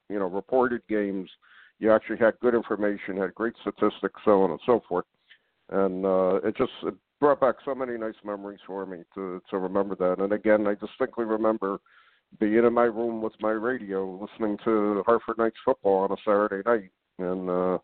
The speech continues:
I used to get mad 'cause if we had a storm, uh, the, the, the, uh, station would cut in and out.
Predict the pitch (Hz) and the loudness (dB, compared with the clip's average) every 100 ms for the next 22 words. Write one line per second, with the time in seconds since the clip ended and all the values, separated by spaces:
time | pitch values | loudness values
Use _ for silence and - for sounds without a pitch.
0 | _ - _ - 107 117 - 120 117 107 | _ -20 _ 2 2 2 -2 0 2 4
1 | 120 113 110 104 95 107 110 104 92 - | 4 4 0 -12 -14 -8 -6 -6 -8 -8
2 | 123 113 110 98 - _ _ - 92 92 | -4 -4 -4 -8 -16 _ _ -12 -8 -6
3 | 90 92 87 95 - - 95 107 - - | -8 -8 -10 -14 -12 -12 -2 0 0 -4
4 | 101 95 95 92 90 90 - 123 120 - | -6 0 4 6 6 2 2 0 0 -2
5 | 104 92 - 120 107 107 101 110 120 | -4 -2 0 0 2 2 4 2 0